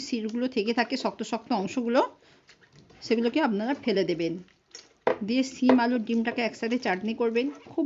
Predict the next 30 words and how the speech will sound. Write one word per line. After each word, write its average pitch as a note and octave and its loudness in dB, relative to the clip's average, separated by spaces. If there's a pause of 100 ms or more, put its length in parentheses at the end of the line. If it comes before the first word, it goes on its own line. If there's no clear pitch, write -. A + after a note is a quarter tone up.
ভালো F3+ 4
লাগে। D#3+ -2 (1400)
আপনারা A#3+ 2
চাইলে A#3 4 (120)
কাঁচা A3 -2
পেঁয়াজ A3 0
দিয়েও A#3+ 4
করতে A3+ 0
পারেন A#3 2 (100)
বা A#3+ 0 (140)
তেল G#3+ 4
পেঁয়াজ A#3 0 (140)
লাল F#3 2 (120)
করেও A3+ 4
নিতে A#3 0
পারেন। A3+ 2 (1700)
আমি A#3 2 (100)
তেল A3 4
পেঁয়াজ A#3+ 2
লাল F#3+ 2 (100)
করব A3+ 0 (100)
না, C4 2
আমি C4 6 (100)
কাঁচা G3 -2
পেঁয়াজ G#3 0
দিয়ে C4+ 0
একটু C4+ -4
চাটনি F3+ 0
করব। E3+ -2 (3750)
দেখুন, A#3+ -4